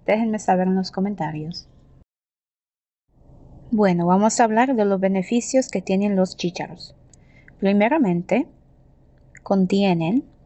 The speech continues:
fibra, vitamina C, vitamina E y además contienen cumestrol. Cumestrol ayuda mucho con la inflamación en el cuerpo. Ya pueden imaginarse por qué sería bueno consumir cumestrol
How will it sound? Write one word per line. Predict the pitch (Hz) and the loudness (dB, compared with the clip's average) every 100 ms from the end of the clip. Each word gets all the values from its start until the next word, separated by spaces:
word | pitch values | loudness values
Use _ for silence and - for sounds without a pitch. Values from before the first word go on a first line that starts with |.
| - _ - | -20 _ -14
fibra, | - 175 160 180 302 - - _ _ - - | -2 -2 0 -2 -4 -10 -20 _ _ -20 -4
vitamina | 202 269 269 277 277 | 0 4 4 4 2
C, | - 208 196 - _ | 0 -2 -2 -8 _
vitamina | 185 180 170 170 165 | -6 -4 -4 -4 -4
E | - 240 359 - - - _ - | -2 -2 -4 -20 -20 -20 _ -2
y | 208 | 0
además | 190 190 220 - | 2 2 0 -2
contienen | - - 202 196 208 - | -10 -4 -2 -2 -4 -8
cumestrol. | - 202 185 165 - 147 147 - 202 - _ _ _ - | -2 0 0 -2 -8 -10 -10 -12 -16 -20 _ _ _ -2
Cumestrol | 233 320 - 254 240 | 2 2 2 2 4
ayuda | 202 202 214 | 2 0 0
mucho | 190 202 240 | -2 -2 -4
con | - 180 | 0 2
la | |
inflamación | 180 - 175 170 170 - 226 214 | 2 0 0 0 -2 0 2 2
en | |
el | 175 170 | 0 0
cuerpo. | 175 175 - - 175 _ - - - - _ _ - | 0 0 -2 -12 -12 _ -20 -20 -20 -20 _ _ -2
Ya | 196 | 0
pueden | 202 208 208 | 2 0 2
imaginarse | 202 214 214 185 196 269 | 2 0 2 0 0 -2
por | 233 180 | 0 -4
qué | - 180 180 | 0 0 0
sería | - 185 190 196 | 0 -2 0 0
bueno | 185 180 180 185 | 0 0 0 -2
consumir | 180 180 175 175 175 - | -2 -2 -2 0 -2 -6
cumestrol | - 175 175 - 170 202 | -4 -2 -2 -2 -2 -2